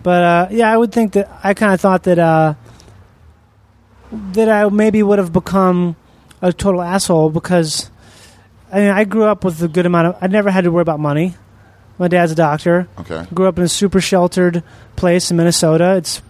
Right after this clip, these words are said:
Speaker 1: it's
Speaker 2: Uh.
Speaker 1: white as white can be. Um, you know, I had a lot, I'm not, I'm not, I'm not a stupid person. I'm pretty smart.
Speaker 2: Uh-huh.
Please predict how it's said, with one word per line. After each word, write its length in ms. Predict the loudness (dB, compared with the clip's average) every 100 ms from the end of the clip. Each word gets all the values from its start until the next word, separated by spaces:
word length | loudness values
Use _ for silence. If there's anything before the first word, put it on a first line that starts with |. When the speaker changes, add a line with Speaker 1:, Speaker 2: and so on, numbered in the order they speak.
| -2
Speaker 1:
it's 280 | -2 -2 -6
Speaker 2:
Uh. 140 | -4
Speaker 1:
white 280 | 0 2 2
as 120 | 0
white 220 | 0 -2
can 140 | -2 0
be. 340 | 2 2 0 -6 -20 -20 -20 -4
Um, 520 | 0 2 2 0 -2 -8 -14 -16 -14 -14 -14 -8
you 80 | -2
know, 80 | 0
I 40 | 2
had 160 | 2
a 20 |
lot, 220 | 2 0 0
I'm 160 | 0
not, 220 | 2 0 0
I'm 100 | 0
not, 280 | 2 0 0
I'm 60 | 0
not 100 | 0
a 20 |
stupid 300 | 0 -2 0
person. 420 | 0 0 0 -2
I'm 80 | 0
pretty 180 | 0 0
smart. 420 | 0 0 0 -2
Speaker 2:
Uh-huh. 300 | -6 -6